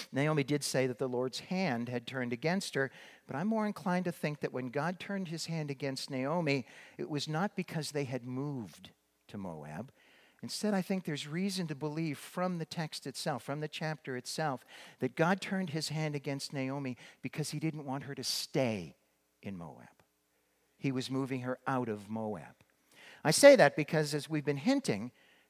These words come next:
God has important plans of eternal significance for Naomi's family. Plans that will require her to leave Moab and move back to Israel.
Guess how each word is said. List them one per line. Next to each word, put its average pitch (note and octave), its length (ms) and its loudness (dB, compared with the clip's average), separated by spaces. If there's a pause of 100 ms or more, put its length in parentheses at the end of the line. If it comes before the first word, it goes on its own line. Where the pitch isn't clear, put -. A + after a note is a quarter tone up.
God G3+ 320 8
has F#3+ 360 2 (460)
important G#3 640 2
plans D3 440 -2
of C#3 140 0
eternal D3 880 0 (300)
significance D3+ 840 0
for A#2 160 -6
Naomi's G#2+ 480 -4
family. F2+ 400 -12 (760)
Plans D3+ 340 4
that D#3+ 120 0
will D3 80 -2
require F#3 760 2
her C3+ 160 -4
to B2+ 80 -4
leave E3 340 0
Moab C3+ 600 2 (440)
and C3 140 0
move B2+ 240 0
back B2 240 2
to C3 160 -6
Israel. G#2+ 400 -4